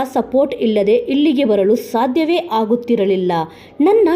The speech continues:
ಕೆಲಸಗಳಿಗೆ ಫ್ಯಾಮಿಲಿ ತುಂಬಾನೇ ಸಪೋರ್ಟ್ ಮಾಡುತ್ತೆ" ಎಂದು ತಿಳಿಸಿದರು.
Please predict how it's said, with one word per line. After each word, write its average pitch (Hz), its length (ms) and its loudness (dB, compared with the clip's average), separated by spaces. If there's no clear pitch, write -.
ಕೆಲಸಗಳಿಗೆ 240 600 0
ಫ್ಯಾಮಿಲಿ 262 600 0
ತುಂಬಾನೇ 302 640 0
ಸಪೋರ್ಟ್ 226 560 -2
ಮಾಡುತ್ತೆ" 202 500 0
ಎಂದು 202 360 -2
ತಿಳಿಸಿದರು. 175 840 -2